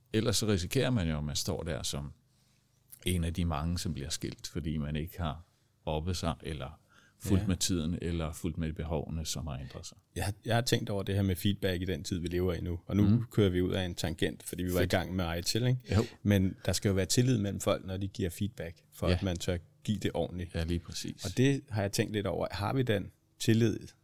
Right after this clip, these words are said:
Speaker 2: Altså, jeg synes
Speaker 1: Nej.
Speaker 2: måske, ja.
Speaker 1: Vi er pisse dårlige til feedback.
Speaker 2: Ja. <laughs> Ja.
Speaker 1: Altså, for at sige det sådan rent ud af posen. Det er
Speaker 2: Ja.
Speaker 1: vi virkelig dårlige til, og vi
Speaker 2: Ja.
Speaker 1: har ikke øvet os i det.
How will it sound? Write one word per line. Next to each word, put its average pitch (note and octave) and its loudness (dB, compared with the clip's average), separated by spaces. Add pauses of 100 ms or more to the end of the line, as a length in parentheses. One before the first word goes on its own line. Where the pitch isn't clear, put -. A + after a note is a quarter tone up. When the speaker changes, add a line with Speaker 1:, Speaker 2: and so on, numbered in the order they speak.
(180)
Speaker 2:
Altså, G2+ 0
jeg A#2 4
synes B2 4
Speaker 1:
Nej. A2 6
Speaker 2:
måske, - 2 (300)
ja. C3+ 0
Speaker 1:
Vi G2 6
er F2+ 4
pisse D#2+ -2
dårlige E2 0
til - -8
feedback. - -8 (140)
Speaker 2:
Ja. C3 10
<laughs> - -4 (960)
Ja. C#3 4
Speaker 1:
Altså, - 0
for A2+ 0
at G2 -4
sige G#2+ 4
det G#2+ 2
sådan F2 2 (100)
rent F2+ 0
ud F2 0
af E2+ -4
posen. F2 -4 (180)
Det F#2 4
er F2 4
Speaker 2:
Ja. E2+ 2
Speaker 1:
vi F2 2
virkelig F#2+ 0
dårlige D2+ -2
til, - -6
og F2 -8
vi E2 -2
Speaker 2:
Ja. - 4
Speaker 1:
har - 4
ikke F#2 0
øvet G#2+ 2
os G2+ 0
i - -4
det. - -10